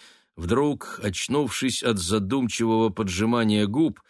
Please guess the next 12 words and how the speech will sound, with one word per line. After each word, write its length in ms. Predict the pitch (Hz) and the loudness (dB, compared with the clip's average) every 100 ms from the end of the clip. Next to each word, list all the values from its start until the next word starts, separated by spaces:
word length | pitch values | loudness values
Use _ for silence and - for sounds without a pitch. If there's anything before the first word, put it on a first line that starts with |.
| _ _ _ _ | _ _ _ _
замечала 760 | 80 120 147 143 185 170 107 | -2 0 0 0 2 4 4
эту 280 | 107 101 107 | 4 2 0
уничтожающую 1400 | 110 107 107 - 110 101 113 117 107 101 - 107 110 113 | 2 2 2 0 -2 0 2 2 2 -2 0 0 0 -4
издевательскую 880 | 92 98 127 113 95 101 - 110 110 | -4 -2 2 2 0 -4 -2 0 0
насмешку. 720 | 117 - 120 92 - 90 - _ _ _ _ - | 0 -2 -2 -4 -6 -12 -20 _ _ _ _ -4
Она 220 | 92 107 | 0 0
сердито 540 | - 110 92 113 110 | 2 0 2 0 0
хлопала 500 | 101 101 113 107 101 | -2 0 0 2 0
его 280 | 101 104 110 | 2 2 2
по 120 | 104 | 0
протянутому 760 | 95 104 92 117 110 98 101 92 | -2 -2 0 0 2 0 -2 0
пальцу 500 | 120 127 110 - | 0 0 0 -4